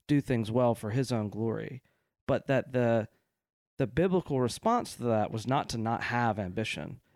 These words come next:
It was to still have ambition and still to do that, but do it for the glory of God and not for his glory, and to consistently check himself and put his ambition or his his identity on the altar of Christ and remember that his identity was in God. I just felt a lot of that in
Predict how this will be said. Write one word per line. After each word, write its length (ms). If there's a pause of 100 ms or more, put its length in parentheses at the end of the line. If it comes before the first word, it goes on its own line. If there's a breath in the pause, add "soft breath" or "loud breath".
It 140
was 280
to 360 (320 soft breath)
still 280
have 260
ambition 440
and 100
still 160
to 100
do 200
that, 300 (220 soft breath)
but 160
do 140
it 80
for 100
the 80
glory 300
of 120
God 300
and 100
not 200
for 100
his 200
glory, 300
and 100
to 60
consistently 920 (300 soft breath)
check 220
himself 500
and 120
put 200
his 240
ambition 460
or 80
his 240 (400 soft breath)
his 160
identity 600
on 260
the 120
altar 360
of 120
Christ 400
and 80
remember 240
that 80
his 100
identity 420
was 120
in 100
God. 360 (500 loud breath)
I 140
just 180
felt 220
a 40
lot 220
of 60
that 260
in 320